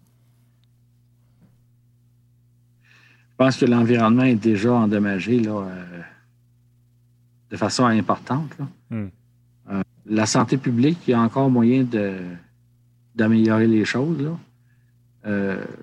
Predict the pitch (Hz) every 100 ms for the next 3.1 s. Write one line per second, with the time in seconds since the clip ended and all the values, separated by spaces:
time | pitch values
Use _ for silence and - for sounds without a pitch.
0 | - _ - - - - _ _ _ _
1 | _ _ _ _ _ _ - 113 107 190
2 | 175 123 - 90 110 - - _ _ 120